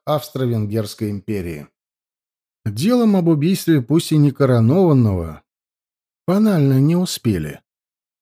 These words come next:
Но всё же самого настоящего императора Австро-Венгерской империи занялась военная контрразведка,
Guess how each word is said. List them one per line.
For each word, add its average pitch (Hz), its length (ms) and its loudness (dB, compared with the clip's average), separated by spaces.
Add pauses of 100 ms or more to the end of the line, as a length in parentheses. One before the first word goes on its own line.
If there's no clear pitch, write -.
(260)
Но 90 120 -8
всё 208 260 0
же 208 160 0
самого 185 440 2
настоящего 131 800 0
императора 127 680 2
Австро-Венгерской 127 960 0
империи 202 480 0
занялась 196 560 0
военная 180 540 2
контрразведка, 120 1200 -2